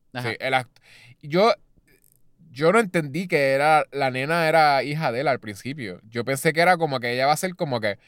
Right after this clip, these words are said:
Speaker 2: pues, una nena que siempre janguea con él en las peleas.
Speaker 1: ¿Tú no
Speaker 2: Y es como
Speaker 1: entendiste?
Speaker 2: que,
Speaker 1: ¿Tú no
Speaker 2: ah.
Speaker 1: escuchaste cuando él dijo, "Hey, daughter of mine"?
Speaker 2: Él lo dice, pero él lo dice
Speaker 1: Ah, es porque
Speaker 2: al
Speaker 1: estaba
Speaker 2: final.
Speaker 1: en el teléfono.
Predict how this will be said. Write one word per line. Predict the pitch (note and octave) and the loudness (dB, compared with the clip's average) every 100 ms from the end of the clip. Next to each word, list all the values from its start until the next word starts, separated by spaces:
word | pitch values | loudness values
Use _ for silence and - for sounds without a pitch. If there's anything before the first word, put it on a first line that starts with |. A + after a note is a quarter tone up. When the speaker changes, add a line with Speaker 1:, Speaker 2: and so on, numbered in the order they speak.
| _ _ _ | _ _ _
Speaker 2:
pues, | - C#3 | -2 0
una | C#3+ D#3+ | 2 4
nena | F#3 | 2
que | D3 B2+ | 0 -2
siempre | B2 A#2 C#3+ | -4 -2 -2
janguea | D#3 D#3+ D#3 | 2 2 2
con | D#3 | 0
él | D#3+ D#3 | -2 0
en | |
las | D#3 | 0
peleas. | - D#3 D#3+ D#3 D3+ D3 _ _ _ _ | 0 0 4 2 2 -6 _ _ _ _
Speaker 1:
¿Tú | C#3 | -6
no | D3 | -4
Speaker 2:
Y | E3+ | -2
es | G3+ | 0
como | F#3+ C#3 | 0 0
Speaker 1:
entendiste? | C3 | 0
Speaker 2:
que, | B2 A2 | 0 2
Speaker 1:
¿Tú | A#2+ | 2
no | - | 2
Speaker 2:
ah. | |
Speaker 1:
escuchaste | F3 G#3+ - G#3 - G3 | 0 -2 -2 -2 -2 -4
cuando | G3 F#3+ | -4 -4
él | F3+ | -4
dijo, | F3+ F3+ D#3+ - _ _ | 0 2 0 -2 _ _
"Hey, | - D3+ F3 C#3+ | -8 -4 -4 -4
daughter | C3 C3+ D3+ D#3 D#3 _ _ - | -2 -2 -4 -8 -12 _ _ -8
of | A#2+ A2+ | -8 -6
mine"? | A2+ B2 C3+ C3+ - | -4 -4 -6 -10 -8
Speaker 2:
Él | A#2+ C#3 | -2 2
lo | F3 F#3+ | 4 4
dice, | F3 G#3+ - B2+ B2+ _ | 2 0 0 0 -2 _
pero | D3+ D3 | 0 2
él | |
lo | D#3+ F3 | 4 2
dice | F#3+ E3 | 2 4
Speaker 1:
Ah, | D3+ | 6
es | E3 | 4
porque | - F3 | 2 0
Speaker 2:
al | |
Speaker 1:
estaba | G3 E3+ D3 D3 | 2 2 4 4
Speaker 2:
final. | C#3+ | 0
Speaker 1:
en | F3 F3 | -2 -4
el | E3+ | -6
teléfono. | D#3+ E3 C#3 C3+ B2 | -2 -2 0 -2 -6